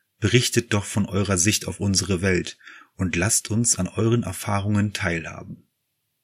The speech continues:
Ein sehr aufregendes Themenfeld ist die paranormale Forschung.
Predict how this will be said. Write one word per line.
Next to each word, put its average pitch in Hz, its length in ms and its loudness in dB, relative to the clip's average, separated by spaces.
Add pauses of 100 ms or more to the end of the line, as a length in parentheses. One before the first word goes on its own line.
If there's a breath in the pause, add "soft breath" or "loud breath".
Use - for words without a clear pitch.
(680)
Ein 90 500 -2
sehr 113 500 2
aufregendes 90 680 0
Themenfeld 98 760 0
ist - 280 0
die 113 80 0
paranormale 113 720 0
Forschung. - 720 -4